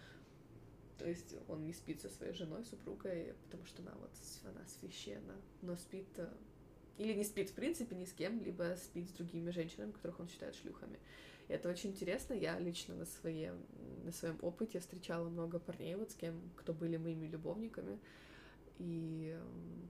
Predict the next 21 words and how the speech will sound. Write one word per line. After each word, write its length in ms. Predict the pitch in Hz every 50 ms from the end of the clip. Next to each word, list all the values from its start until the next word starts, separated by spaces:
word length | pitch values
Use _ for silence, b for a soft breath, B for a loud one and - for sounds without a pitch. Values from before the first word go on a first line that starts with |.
| - -
то 60 | 160
есть 180 | - - -
у 40 | 165
нас 160 | 165 165 165
с 60 | - 170
ними 120 | 170 170
был 220 | 165 160 170 165
хороший 440 | 170 - 170 170 170 165 - - 175
секс, 380 | 175 - 175 190 196 214 - - -
но, 80 | 175 160
например, 460 | 165 160 - 175 170 160 160 160 165
вот 160 | 170 - - - - - - -
они 200 | - 165 165 165
совершенно 440 | 160 - - 170 165 - - 170 170
не 140 | 170 170 160
видели 460 | 156 160 160 - 175 160 160 160 170 - B B B B B B B B B
отношений 520 | 175 170 165 165 165 - 175 170 170 175
со 140 | - - 160
мной, 220 | 160 156 170 -
потому 360 | - - - - 165 160 160
что 220 | 160 - - -